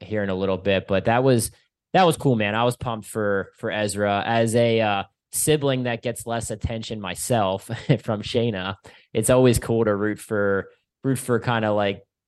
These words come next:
I don't know, the underdog sibling a little bit. And he's a big kid, dude. So I think, I think that stock one thousand class really fits his body frame very well for, for how big he is. Um,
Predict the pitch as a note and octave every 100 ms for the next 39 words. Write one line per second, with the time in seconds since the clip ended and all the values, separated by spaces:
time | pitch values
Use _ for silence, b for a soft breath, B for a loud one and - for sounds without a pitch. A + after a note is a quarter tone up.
0 | _ C3+ B2 G2 G2 G2+ G2+ G2 G2+ G2
1 | F#2+ - - G2+ F#2+ F#2 F#2 F#2+ F#2+ F2
2 | F#2+ F#2+ F#2+ F#2+ F#2+ C#3 G#3+ D3 A#2+ G2+
3 | G#2+ G#2+ E2+ F2+ - G#2+ G#2+ B2+ C3+ C#3+
4 | - _ _ _ _ A2+ A2+ D3+ D3+ B2+
5 | A#2+ A2 - - - A2+ A2 A2+ G2+ G2+
6 | G2 G2+ G2+ G2+ F#2+ F#2 - A2+ A2+ G2+
7 | - G2+ - G#2+ G2 F2 - - _ F#2
8 | G2 G2 F#2+ F2+ F2 F2 E2+ E2+ G2 G2
9 | G2 F2 F2+ F#2 F2+ E2+ G2 F2+ F2 b
10 | b b _ _ A2 G2+ G#2+ F#2 G2+ F2
11 | F#2+ F#2 F2+ D#2+ E2 - G2+ G2 F#2+ F#2+
12 | F2+